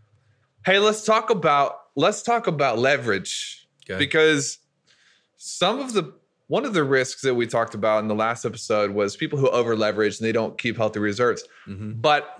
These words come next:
Speaker 1: another problem that I see is people not using leverage.
Speaker 2: Mm-hmm.
Speaker 1: And again, dude, I don't know if you guys know, but Chris's background is in high finance,
Speaker 2: Mm-hmm.
Speaker 1: mortgage, what is it, R E O?
Speaker 2: Yep.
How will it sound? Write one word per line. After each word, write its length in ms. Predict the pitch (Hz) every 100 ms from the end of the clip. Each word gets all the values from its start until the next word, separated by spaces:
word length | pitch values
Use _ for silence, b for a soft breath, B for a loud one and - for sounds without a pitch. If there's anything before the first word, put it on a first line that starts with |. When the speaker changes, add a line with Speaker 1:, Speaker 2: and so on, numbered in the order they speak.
| -
Speaker 1:
another 720 | 131 131 147 160 185 214 233
problem 800 | 226 - 151 165 117 104 113 135 -
that 80 | 117
I 80 | 113
see 240 | 123 127
is 140 | 113
people 280 | - 180 170
not 300 | 165 196 196
using 340 | 170 139 127 113
leverage. 480 | 110 98 - 104
Speaker 2:
Mm-hmm. 120 | 110 120 B B B
Speaker 1:
And 460 | 117 127 127 127 120
again, 300 | 131 147 127
dude, 300 | 123 120 117 _ -
I 80 | 135
don't 100 | 139
know 100 | 123
if 140 | 120
you 80 | 113
guys 260 | 110 104
know, 140 | 107 101
but 140 | 92
Chris's 300 | - 127 110
background 480 | 113 113 113 104 101
is 120 | 95
in 100 | 101
high 160 | 110 104
finance, 580 | - 104 101 95 - _ _ _ _ _ _ _ _ -
Speaker 2:
Mm-hmm. 280 | 95 110 120 _ _ _ _ _
Speaker 1:
mortgage, 720 | 110 117 117 117 117 - - _ _ _ _ _ _ _ b b
what 80 | -
is 80 | 117
it, 80 | 110
R 180 | 113 117
E 140 | 117
O? 280 | 110 120 120 _ _ _ -
Speaker 2:
Yep. 300 | 107 110